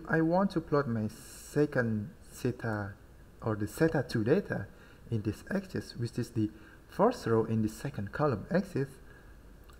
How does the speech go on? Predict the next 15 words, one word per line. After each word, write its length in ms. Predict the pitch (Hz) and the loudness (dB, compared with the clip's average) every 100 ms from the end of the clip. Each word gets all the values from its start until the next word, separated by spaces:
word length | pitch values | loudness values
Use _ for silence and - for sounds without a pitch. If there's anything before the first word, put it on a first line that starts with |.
| - | -2
I 120 | 123 - | -2 2
only 240 | 170 180 | 2 2
to 140 | 185 151 | 0 -8
specify 580 | - 139 131 113 117 117 | -4 -2 -2 -2 0 0
the 240 | 104 107 | 0 -2
x, 220 | 107 - - | -4 -6 -12
the 140 | - 110 117 | -4 -4 -2
A 220 | 107 107 | -4 -4
X 200 | 101 - | -6 -2
zero 220 | 110 107 | 0 0
comma 240 | - 101 | -2 -4
one, 420 | 95 113 170 220 - - - - - - | 0 2 4 4 0 -16 -20 -20 -14 -4
and 160 | 110 | 0
then 180 | 110 117 | 2 0
I 160 | 107 | -2